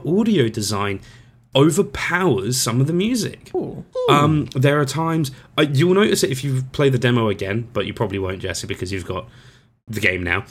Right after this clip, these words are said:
Speaker 1: Um,
Speaker 2: Yeah.
Speaker 1: but
Speaker 2: Like
Speaker 1: w-,
Speaker 2: tomorrow.
Speaker 1: like, you know, some of the actual combat, uh, some of the, some of the actual fight sequences,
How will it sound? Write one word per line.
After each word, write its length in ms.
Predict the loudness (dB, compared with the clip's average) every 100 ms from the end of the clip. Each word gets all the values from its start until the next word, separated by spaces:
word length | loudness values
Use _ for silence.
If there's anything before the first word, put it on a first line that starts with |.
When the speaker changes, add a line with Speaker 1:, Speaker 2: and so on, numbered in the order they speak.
| -16 -8 0
Speaker 1:
Um, 340 | 2 4 4
Speaker 2:
Yeah. 220 | 2 -2 -14 -14
Speaker 1:
but 240 | 0 2 2
Speaker 2:
Like 80 | 0
Speaker 1:
w-, 80 | -2
Speaker 2:
tomorrow. 140 | 0
Speaker 1:
like, 140 | 0 -2 -12 -16 -16 -10 0
you 120 | 2
know, 120 | 2
some 160 | 2 2
of 40 |
the 80 | 2
actual 260 | 0 -2
combat, 640 | -2 0 0 0 -2 -10 -8 -2
uh, 280 | 0 2 2
some 180 | 2
of 100 | 2
the, 60 | 2
some 120 | 0
of 40 | 0
the 80 |
actual 160 | -2 -4
fight 240 | -2 -2
sequences, 640 | -2 -4 -6 -4 -4 -4